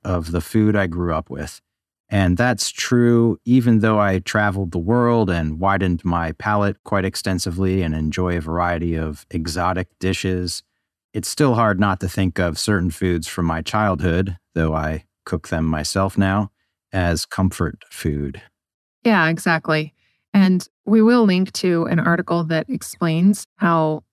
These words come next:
Speaker 2: a bias towards the familiar has been confirmed in a number of different studies. But the point is this. This also relates to what we're familiar with in societal life.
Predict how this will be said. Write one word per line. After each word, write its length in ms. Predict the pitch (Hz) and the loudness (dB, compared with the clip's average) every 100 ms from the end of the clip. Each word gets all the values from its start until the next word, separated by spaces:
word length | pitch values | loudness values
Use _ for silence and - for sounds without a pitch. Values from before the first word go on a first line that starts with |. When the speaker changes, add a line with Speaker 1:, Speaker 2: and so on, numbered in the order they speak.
| _ - | _ -6
Speaker 2:
a 80 | |
bias 440 | 165 156 156 160 - | -2 0 0 -2 -4
towards 400 | - 180 170 - | -4 -2 -2 -4
the 80 | - | -6
familiar 560 | - 151 156 156 160 | -2 0 0 0 0
has 180 | 170 156 | 0 -2
been 220 | - 156 | -4 -4
confirmed 640 | - 165 156 175 156 170 170 | -4 -6 -2 0 2 2 0
in 120 | 156 | 0
a 80 | 151 | 0
number 280 | 156 156 | 0 0
of 100 | 151 | -2
different 300 | - - 147 | -4 -8 -8
studies. 540 | - - 160 160 165 - _ _ _ _ _ - | -4 0 0 0 -4 -10 _ _ _ _ _ -10
But 100 | 214 | -8
the 80 | 196 | -4
point 320 | - 233 226 | 2 4 4
is 160 | 170 - | 0 -2
this. 440 | 151 - - - - _ _ _ | -4 -4 -12 -16 -20 _ _ _
This 400 | - 190 220 - - | -8 0 0 0 -2
also 300 | 180 185 196 | 0 0 0
relates 600 | 180 170 156 156 - - _ | 2 2 0 -2 -6 -14 _
to 320 | - 175 165 160 | -2 0 2 0
what 320 | 262 170 151 | -2 -2 0
we're 180 | 170 165 | 0 -2
familiar 500 | - 156 151 156 160 | -2 0 0 0 2
with 300 | 160 151 _ | 0 -2 _
in 100 | 175 | -6
societal 560 | 151 156 - 151 147 143 | -4 -4 0 0 0 -2
life. 460 | 147 92 - - | -2 -4 -6 -10